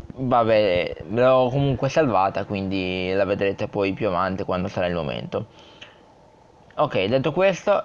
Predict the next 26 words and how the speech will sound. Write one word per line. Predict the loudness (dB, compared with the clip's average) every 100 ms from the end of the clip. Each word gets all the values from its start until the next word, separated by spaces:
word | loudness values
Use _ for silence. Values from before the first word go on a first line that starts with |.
| -6 -4
io | 0 0
comunque | 0 -2 0
vi | -2
invito | 0 0
a |
lasciare | 0 0
un | 0 2
like | 2 2 0 -2 -4
se | -2
non | -2
l'avete | -2
ancora | -4 -2 -2
lasciato, | -2 0 0 2 0 -2
perché | -4 -4 -2
io | 0 2 2 4 4 2 0
sono, | -4 -2 0 0 0 0 -2 -4
sto | -4
facendo | -4 -2 -2 -2
un, | -4 -12 -20 _ _ _ _ -6
dei | 0 2
livelli, | 4 4 4 4 4 2 2 0 0
eh, | 2 2 0 -4 -8 -18 _ _ -2
allucinanti, | 0 0 0 0 2 0 -2 -4
sono | -4 -2
veramente | 2 2 0 -2
complicati. | -4 -4 -4 0 0 0 -4